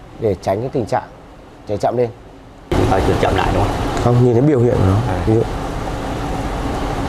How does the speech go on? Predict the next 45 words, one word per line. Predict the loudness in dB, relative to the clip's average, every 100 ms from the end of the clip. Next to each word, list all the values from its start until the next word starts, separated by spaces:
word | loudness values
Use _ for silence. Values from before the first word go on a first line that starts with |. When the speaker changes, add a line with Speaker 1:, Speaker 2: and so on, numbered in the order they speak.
| -4 -4 -4 -4 -4 -4 -4 -4 -2 -2 -2 -2 -2 -2 -2 -2 -2 0
Speaker 2:
Được | 2
chưa? | 2 0 -2 -4 -4 -4 -4 -4 -4 -2
Bà | 2
con, | 2 4
à, | 2
chúng | 2
ta | 2 2 2
chú | 2 2
ý | 4
nhé. | 2 2
Đây | 2 2
là | 2
cái, | 2 2
à, | 4
điều | 4 2
chỉnh | 2 0 2
cái | 2
tốc | 2 2
độ | 2 2
truyền | 2 2
này. | 0 -2 -10 -12 -12 -10 0
Nếu | 2
chúng | 4
ta | 2 2
thấy, | 2 2 4
à, | 2
con | 2 2
bò | 2 2
mà | 0
có | 0
khả | 0 0
năng, | 2 2
à, | 2 0 -4 -12 -14 -6
không | -2 0 0 0
chịu | -2 0
được | -2 0
cái, | 0 0
cái, | 0
à, | 2 2 0 -2 -4 -8
tốc | -6 -4
độ | -4 -2
truyền | -4
này | -4
đúng | -4
không? | -6